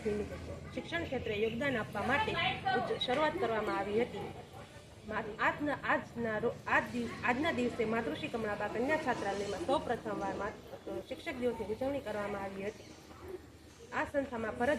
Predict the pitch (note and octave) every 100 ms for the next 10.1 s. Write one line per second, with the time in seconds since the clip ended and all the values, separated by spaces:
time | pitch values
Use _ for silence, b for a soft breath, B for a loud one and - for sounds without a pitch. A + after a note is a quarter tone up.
0 | G#3+ A3 A3+ G#3 G3+ G3 - - - A#3+
1 | C#4 C#4 A#3+ A#3 A3 G#3+ G#3 G#3 G3+ -
2 | B3+ C4 G#3 G3 F#3+ - A#3 C#4 B3+ G3+
3 | G3 - A3+ C4+ C#4+ C4 G#3 F#3+ G3+ G3
4 | F#3+ G3+ B3 - - - - - - -
5 | - - B3+ B3+ B3 A3 G3+ - - G#3+
6 | B3 A#3 B3 A#3+ A#3+ B3 - - A#3 A3
7 | - B3 B3 B3 A#3+ - A3+ A3 A#3+ A#3+
8 | A#3+ A#3+ - G3 A3+ A#3+ A#3 A#3+ B3 A#3+
9 | A#3+ A3+ F3+ F#3 A3 A#3+ A#3+ A#3+ B3 A#3+